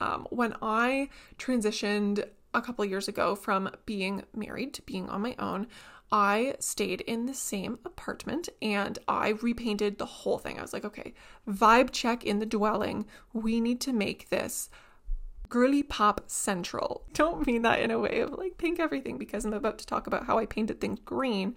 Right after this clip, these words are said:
but I just needed it to be a space without a man. I don't know how else to word it, but it was finally my space, living on my own at the time, that I got to make to specifically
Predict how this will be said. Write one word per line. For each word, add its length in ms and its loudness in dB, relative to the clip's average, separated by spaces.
but 80 2
I 120 6
just 320 0
needed 260 -2
it 160 -2
to 120 -2
be 360 2
a 60 0
space 640 0
without 280 4
a 40 0
man. 420 -2
I 140 -2
don't 340 0
know 160 0
how 260 0
else 380 -4
to 120 -4
word 280 2
it, 180 -2
but 100 -2
it 120 -4
was 160 -2
finally 520 0
my 160 -6
space, 540 0
living 200 2
on 120 -2
my 160 -4
own 160 4
at 80 0
the 80 -4
time, 480 0
that 220 -2
I 240 4
got 240 0
to 80 -2
make 420 -6
to 320 -4
specifically 840 -4